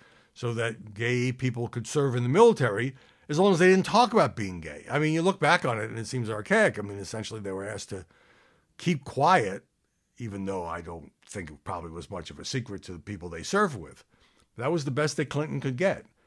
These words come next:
and that now seems like an eon ago. And Joy Behar apologizing on The View for saying something that was pretty dumb that she didn't check.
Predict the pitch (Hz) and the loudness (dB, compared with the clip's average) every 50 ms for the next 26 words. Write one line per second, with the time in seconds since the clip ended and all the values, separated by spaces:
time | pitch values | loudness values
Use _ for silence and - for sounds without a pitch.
0 | _ _ _ _ _ 101 95 101 101 107 104 104 101 - _ 113 110 110 107 - | _ _ _ _ _ -14 -12 -10 -8 -8 -8 -8 -10 -12 _ -10 -8 -8 -8 -8
1 | - 120 107 95 90 104 95 98 98 - 95 95 98 - - - 131 165 170 135 | -8 -10 -10 -8 -10 -10 -10 -10 -10 -12 -14 -14 -14 -16 -12 -8 -6 -4 -4 -4
2 | 90 82 78 76 76 78 82 80 - - _ _ _ _ _ _ _ _ _ _ | -4 -8 -12 -16 -16 -16 -16 -18 -18 -20 _ _ _ _ _ _ _ _ _ _
3 | _ _ _ - 170 180 160 120 147 226 285 311 277 165 113 208 233 233 190 156 | _ _ _ -6 -4 -2 0 2 4 6 6 6 4 2 4 6 6 8 8 6
4 | 131 117 95 90 87 - 139 151 156 180 190 180 175 185 185 185 151 156 165 151 | 4 4 2 0 -4 -2 4 6 6 6 6 6 6 4 4 6 4 4 2 2
5 | 135 135 135 127 117 104 90 110 135 175 202 156 117 95 92 98 - _ _ _ | 2 2 2 2 0 -2 0 2 6 8 8 8 8 4 -2 -8 -12 _ _ _
6 | _ _ _ _ _ _ _ _ _ _ _ - - - 240 262 247 - - 196 | _ _ _ _ _ _ _ _ _ _ _ -14 -4 -2 0 0 2 4 2 2
7 | 151 131 127 113 104 95 - - - 147 123 110 101 85 120 117 110 92 90 92 | 2 2 0 0 -2 -4 -8 -4 -2 -2 0 0 0 0 0 0 0 0 -4 -8
8 | - - 127 117 113 110 95 95 - - 151 123 - - - - | -8 -8 -6 -6 -4 -6 -6 -8 -4 -2 -2 -2 -2 -6 -12 -20